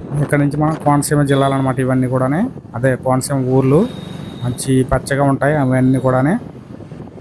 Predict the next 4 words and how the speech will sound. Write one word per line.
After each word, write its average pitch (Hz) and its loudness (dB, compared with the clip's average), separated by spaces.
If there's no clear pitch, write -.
ఇప్పుడైతే 139 2
మేము 160 0
కొత్తపేట 151 0
దగ్గరలో 143 2